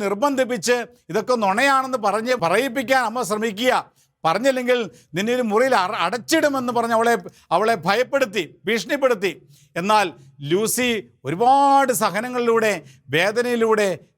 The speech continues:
കടന്നു പോവുകയുണ്ടായി. എങ്കിലും ഈ സമയത്ത് ഈ കുഞ്ഞുങ്ങൾ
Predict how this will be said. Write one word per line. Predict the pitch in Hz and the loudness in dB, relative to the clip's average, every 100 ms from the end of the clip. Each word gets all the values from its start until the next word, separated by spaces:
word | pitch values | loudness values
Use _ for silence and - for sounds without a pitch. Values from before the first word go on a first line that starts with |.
| _ | _
കടന്നു | 160 170 247 247 | -4 0 0 2
പോവുകയുണ്ടായി. | 214 196 185 175 160 131 _ _ - 208 | 0 0 0 0 0 -6 _ _ -6 -2
എങ്കിലും | 269 311 294 302 - - | 0 2 2 0 -16 -6
ഈ | 214 311 | 0 0
സമയത്ത് | 254 247 269 233 262 | 2 0 0 -2 -4
ഈ | 226 | -4
കുഞ്ഞുങ്ങൾ | 226 226 294 320 | -4 0 2 2